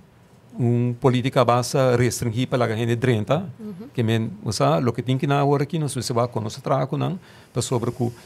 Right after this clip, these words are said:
Speaker 1: eh, eh, eh, queremos, eh, eh, eh, propriedade, não, cuta vai abrir,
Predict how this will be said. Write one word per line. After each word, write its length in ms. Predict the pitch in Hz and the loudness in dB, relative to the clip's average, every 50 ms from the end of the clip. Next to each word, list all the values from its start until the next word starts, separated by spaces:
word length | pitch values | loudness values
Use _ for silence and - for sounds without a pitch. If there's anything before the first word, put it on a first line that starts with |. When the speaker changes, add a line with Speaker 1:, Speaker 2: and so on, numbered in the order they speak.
| - - - - - | -20 -20 -20 -14 -6
Speaker 1:
eh, 60 | - - | -4 -4
eh, 500 | 110 - - 113 107 - - - 107 104 | -4 -2 -4 -4 -4 -2 -4 -4 -4 -6
eh, 40 | |
queremos, 500 | - - - 117 113 131 135 139 147 156 160 160 - | -6 -4 -2 0 2 2 2 2 0 -2 -4 -4 -4
eh, 420 | 135 113 107 107 110 120 - - - - - 160 | -4 -4 -4 -4 -6 -6 -8 -10 -12 -16 -14 -12
eh, 80 | 117 - - - | -12 -12 -12 -14
eh, 60 | 98 | -16
propriedade, 460 | - - 113 107 104 101 113 117 117 120 | -10 -6 -6 -4 0 2 4 4 4 2
não, 120 | 135 127 120 - | -2 -4 -4 -6
cuta 240 | - - 131 123 - | -4 -4 -2 -2 -2
vai 220 | 139 127 127 127 127 | 2 4 4 4 4
abrir, 460 | 135 135 131 127 123 135 160 202 | 4 4 2 2 2 0 -2 -2